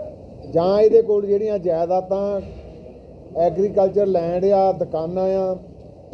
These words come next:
ਜਾਂ ਇਹਨਾਂ ਕੋਲ ਬੈਂਕਾਂ ਦੇ ਵਿੱਚ ਪਈਆਂ ਐਫ ਡੀ ਆਰਸ, ਉਹ ਆਮਦਨ ਹੁੰਦੀ ਸਾਰੀ ਇਹਦੀ। ਪਰ ਫੇਰ ਵੀ ਇਹਦੀ ਜਿਹੜੀ ਐਤਕੀ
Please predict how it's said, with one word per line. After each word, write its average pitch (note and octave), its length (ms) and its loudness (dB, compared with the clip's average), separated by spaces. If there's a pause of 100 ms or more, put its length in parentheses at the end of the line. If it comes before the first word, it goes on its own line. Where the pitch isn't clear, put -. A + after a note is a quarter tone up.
(240)
ਜਾਂ F#3 240 2
ਇਹਨਾਂ G#3 220 0
ਕੋਲ F#3+ 220 2
ਬੈਂਕਾਂ F3 400 -2
ਦੇ G3 120 2
ਵਿੱਚ F#3 160 -2
ਪਈਆਂ F#3 320 -4
ਐਫ E3+ 240 0
ਡੀ F#3+ 160 2
ਆਰਸ, F3+ 380 2
ਉਹ G#3 220 6
ਆਮਦਨ F3+ 380 -2
ਹੁੰਦੀ D#3+ 300 -6
ਸਾਰੀ D3+ 320 -4
ਇਹਦੀ। D3 200 -2 (1400)
ਪਰ G3+ 180 4
ਫੇਰ G3+ 280 4
ਵੀ A3+ 140 -6
ਇਹਦੀ A3+ 240 4
ਜਿਹੜੀ A3 320 0
ਐਤਕੀ G3 640 -2